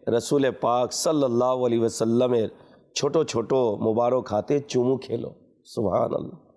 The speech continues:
হযরতে বিবি আমিনা রাদিয়াল্লাহু তাআলা আনহা বললেন, "এবার দ্রুত চলে যাও।" অবশেষে না চাইতেই আমের ইয়ামানি বুকে হাত চেপে ধরে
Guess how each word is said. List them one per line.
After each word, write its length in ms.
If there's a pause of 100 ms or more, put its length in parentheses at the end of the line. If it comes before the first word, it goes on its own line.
(680)
হযরতে 380
বিবি 280
আমিনা 340
রাদিয়াল্লাহু 560
তাআলা 360
আনহা 140
বললেন, 460
"এবার 300
দ্রুত 300
চলে 340
যাও।" 200 (760)
অবশেষে 720
না 340
চাইতেই 640 (520)
আমের 360
ইয়ামানি 480
বুকে 420
হাত 520
চেপে 340
ধরে 360